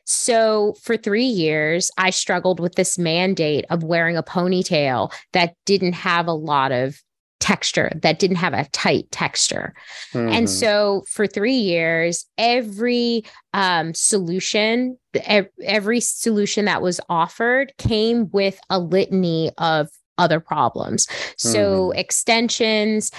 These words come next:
Speaker 1: meant that with my job, if I have a big episode for other actors, like, when you got an episode that features your character,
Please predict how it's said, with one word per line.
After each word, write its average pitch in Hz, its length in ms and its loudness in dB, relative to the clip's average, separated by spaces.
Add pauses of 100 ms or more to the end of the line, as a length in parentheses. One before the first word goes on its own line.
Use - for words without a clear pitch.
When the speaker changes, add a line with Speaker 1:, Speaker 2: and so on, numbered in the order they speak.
(160)
Speaker 1:
meant 190 460 0
that 175 480 0
with 185 340 0
my 170 260 0
job, 180 720 0 (260)
if 180 160 -4
I 208 200 0
have 208 440 0
a 160 300 0
big 208 180 2
episode 175 600 0
for 180 360 0
other 190 240 0
actors, 160 760 -2
like, 160 160 0
when 165 140 -2
you 202 180 0
got 214 260 0
an 170 100 -2
episode 175 440 -2
that 151 220 -4
features 185 320 0
your 147 80 2
character, 185 640 -2